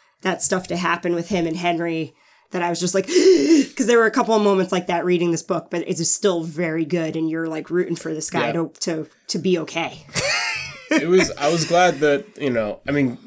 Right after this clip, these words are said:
Speaker 2: glad in quotes, but, uh, you know, to, to see the twists and twer-,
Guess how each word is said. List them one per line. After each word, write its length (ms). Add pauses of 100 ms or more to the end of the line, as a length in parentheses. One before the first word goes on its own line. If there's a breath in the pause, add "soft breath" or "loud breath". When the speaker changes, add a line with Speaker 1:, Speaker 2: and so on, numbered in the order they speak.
Speaker 2:
glad 340
in 100
quotes, 440 (260)
but, 220
uh, 260
you 80
know, 240
to, 240
to 180
see 240
the 100
twists 280
and 80
twer-, 240